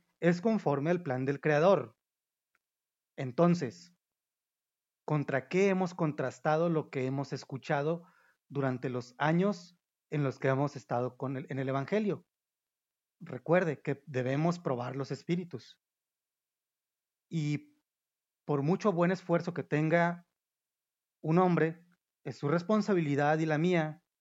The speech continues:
contrastarlo y pesarlo contra la misma evidencia bíblica. Bien, vamos a continuar la lectura, abro comillas nuevamente. Dice, Fue Eusebio el primero en proponer un ministerio de tres años y medio,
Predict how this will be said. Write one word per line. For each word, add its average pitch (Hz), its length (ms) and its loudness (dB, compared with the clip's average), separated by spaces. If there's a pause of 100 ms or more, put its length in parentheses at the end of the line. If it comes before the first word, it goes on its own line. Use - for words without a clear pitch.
(300)
contrastarlo 156 880 0
y 139 140 -4
pesarlo 147 580 -2
contra 135 300 -4
la 123 80 -4
misma 143 300 -2
evidencia 135 420 -4
bíblica. 175 500 -6 (960)
Bien, 127 480 -2 (680)
vamos 170 440 2
a 175 60 -4
continuar 151 420 0
la 165 60 0
lectura, 151 500 0
abro 151 240 0
comillas 147 420 -2
nuevamente. 139 640 -2 (680)
Dice, 143 480 -4 (880)
Fue 220 320 4
Eusebio 156 800 4
el 135 160 -4
primero 139 380 2
en 196 120 2
proponer 151 480 0
un 175 140 6
ministerio 175 600 2
de 165 100 2
tres 156 280 -2
años 156 280 -2
y 151 40 0
medio, 170 380 0